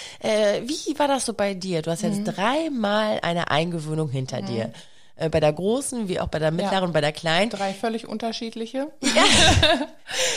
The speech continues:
Speaker 1: Die,
Speaker 2: Ja.
Speaker 1: die Kleinste ist jetzt gerade ja frisch eingewöhnt worden.
Speaker 2: Mhm.
Speaker 1: Äh, wie war so deine Haltung als Mama bei
Speaker 2: Mhm.
Speaker 1: den dreien?
Speaker 2: Also, fangen wir mal bei der ersten an. Ich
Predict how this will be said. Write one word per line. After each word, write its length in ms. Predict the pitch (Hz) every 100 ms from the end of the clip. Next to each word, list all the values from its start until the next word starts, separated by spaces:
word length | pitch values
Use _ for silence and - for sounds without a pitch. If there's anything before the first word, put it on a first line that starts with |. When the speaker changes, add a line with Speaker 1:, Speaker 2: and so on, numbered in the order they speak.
| -
Speaker 1:
Die, 100 | 277
Speaker 2:
Ja. 80 | 269
Speaker 1:
die 140 | 262 247
Kleinste 440 | 294 240 330 330
ist 120 | 277
jetzt 180 | 262 -
gerade 240 | - 226
ja 160 | 269 202
frisch 400 | - - 320 - -
eingewöhnt 640 | 170 - 151 135 151 143
worden. 440 | 131 139 151 190 185
Speaker 2:
Mhm. 300 | 185 202 240
Speaker 1:
Äh, 240 | 240 240 -
wie 240 | 233 294 453
war 120 | 403
so 80 | 311
deine 300 | 262 226 202
Haltung 300 | 185 190 165
als 240 | 156 -
Mama 320 | 160 143 143 117
bei 120 | 131
Speaker 2:
Mhm. 40 |
Speaker 1:
den 160 | 139 135
dreien? 480 | 143 127 117 120 120
Speaker 2:
Also, 400 | 113 175 160 - - -
fangen 160 | - 202
wir 100 | 196
mal 140 | 185
bei 120 | 175 175
der 160 | 165
ersten 300 | - 175 -
an. 280 | - 175 208
Ich 180 | - -